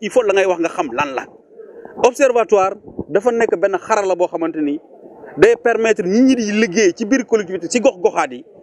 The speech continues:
ñu mën a jël ay xibaar, jël ay information di ko fa yóbbu. Par exemple, bu ñu nee Casamance, information yi ñu soxla pour xam ci Casamance,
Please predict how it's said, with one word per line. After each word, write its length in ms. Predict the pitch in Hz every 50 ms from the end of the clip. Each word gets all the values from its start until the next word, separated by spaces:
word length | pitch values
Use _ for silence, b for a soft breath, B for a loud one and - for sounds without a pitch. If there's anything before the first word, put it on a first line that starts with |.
| - - - -
ñu 100 | 190 240
mën 180 | 240 254 247 240
a 80 | 226
jël 140 | 175 214 208 -
ay 160 | 196 202 208
xibaar, 420 | - - 226 226 190 190 180 175 - _ _ _ - - 147
jël 140 | 156 226 262
ay 120 | 254 233 226 - 214
information 540 | 208 185 - 202 190 190 190 180 175 - 202
di 140 | 170 160 196
ko 120 | - - 233
fa 140 | 214 247
yóbbu. 300 | 233 208 240 247 202 202 208 - - - - - - - - -
Par 100 | 269 269
exemple, 240 | 254 254 262 226
bu 120 | 185 196 240
ñu 80 | 240
nee 140 | 233 240 226
Casamance, 640 | 226 - 202 180 170 180 160 151 135 - - - - _ _ - - - - - - - - - -
information 540 | 247 262 240 262 254 247 240 226 - 220 208
yi 120 | 214 277 277
ñu 40 |
soxla 240 | - - 240 226 220
pour 160 | 180 208 208
xam 160 | - 220 190 180
ci 80 | - -
Casamance, 480 | - 190 180 175 180 175 156 - -